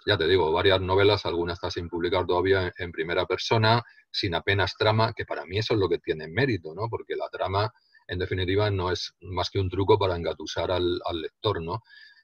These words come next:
A mí las novelas que más me molan son las que no tienen trama, novelas de estas descarnadas y demás. Pero bueno,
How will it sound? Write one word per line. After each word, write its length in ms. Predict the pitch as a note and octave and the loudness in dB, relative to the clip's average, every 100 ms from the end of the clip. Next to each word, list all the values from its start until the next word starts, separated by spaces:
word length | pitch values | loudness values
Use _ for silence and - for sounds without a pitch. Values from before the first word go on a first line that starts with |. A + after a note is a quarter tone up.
| _ | _
A 100 | - | -10
mí 100 | D#2+ | -4
las 140 | F2+ - | -2 -2
novelas 320 | G#2 F#2+ G2+ - | 0 4 4 4
que 80 | |
más 100 | G2+ | 2
me 80 | G2+ | 4
molan 240 | G#2 A2 A2+ | 4 4 2
son 220 | G#2+ G2+ | 0 0
las 100 | F2+ | -2
que 140 | F2+ | -4
no 100 | F2+ | -2
tienen 300 | G2+ G2+ G2+ | 0 0 0
trama, 500 | G2 A#2 B2 B2 B2+ | 2 2 4 0 0
novelas 400 | A2 F2 F#2+ F#2 | 0 2 2 2
de 60 | F#2 | 0
estas 260 | - F#2 E2+ | -2 -4 -2
descarnadas 800 | F2+ - D#2+ F#2 G2+ G#2+ A2 - | -2 -2 -4 -2 0 0 0 -2
y 40 | |
demás. 260 | D#2+ D#2+ - | -4 -6 -8
Pero 140 | F2 F#2+ | -2 0
bueno, 180 | F#2+ | 0